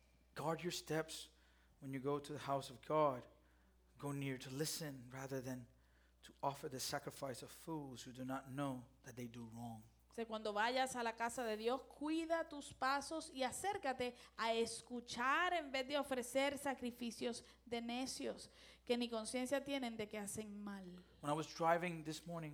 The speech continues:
Speaker 1: with my
Speaker 2: Cuan-,
Speaker 1: wife,
Speaker 2: cuando venía manejando esta mañana con mi esposa,
Speaker 1: we were talking.
Speaker 2: hablábamos.
Speaker 1: I was telling her that, that we live in such a weird time.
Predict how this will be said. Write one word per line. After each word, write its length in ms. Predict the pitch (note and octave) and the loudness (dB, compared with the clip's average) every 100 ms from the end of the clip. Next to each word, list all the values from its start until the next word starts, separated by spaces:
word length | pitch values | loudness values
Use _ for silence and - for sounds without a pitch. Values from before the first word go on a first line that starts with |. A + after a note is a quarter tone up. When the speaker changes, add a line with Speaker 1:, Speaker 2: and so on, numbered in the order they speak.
| C#3+ | -6
Speaker 1:
with 80 | C#3 | -4
my 60 | |
Speaker 2:
Cuan-, 80 | - | 2
Speaker 1:
wife, 240 | D#3+ E3 - - | 4 4 0 -12
Speaker 2:
cuando 220 | - A#3+ A#3+ | -6 -4 -2
venía 240 | A#3 A#3+ | -2 0
manejando 400 | C#4 C4 C4 C4+ | 2 2 2 2
esta 160 | C#4 C4+ | 2 0
mañana 240 | B3 B3 | -2 -2
con 120 | C4 | -2
mi 80 | C4+ | -4
esposa, 400 | C4+ A3+ G3+ A#3+ - - | -2 -4 -4 -8 -10 -4
Speaker 1:
we 40 | |
were 140 | D#3+ D#3 | -2 0
talking. 420 | G#3 G#3 C#3 C3 - | 2 0 -2 -8 -12
Speaker 2:
hablábamos. 720 | - A3 D4 D#4+ A#3 G#3+ - - | -6 0 2 2 2 -2 -8 -2
Speaker 1:
I 60 | |
was 180 | F#3 F3 | -2 0
telling 280 | - F#3+ E3+ | 0 2 2
her 100 | D3 | 0
that, 160 | C#3 - - - | 0 -2 -10 -12
that 100 | D3 D3+ | -10 -6
we 100 | E3 | -2
live 240 | F#3+ G#3+ F3+ | 2 2 2
in 100 | D#3 | -4
such 360 | - F3 D#3+ F3+ | -4 -4 -2 -2
a 60 | D3+ C#3+ E3 | -4 -8 -8
weird 540 | E3+ F#3+ F3+ D#3+ D3+ - - _ _ | -4 -2 0 0 -4 -10 -20 _ _
time. 440 | - - D3 B3+ | -10 -6 -4 -4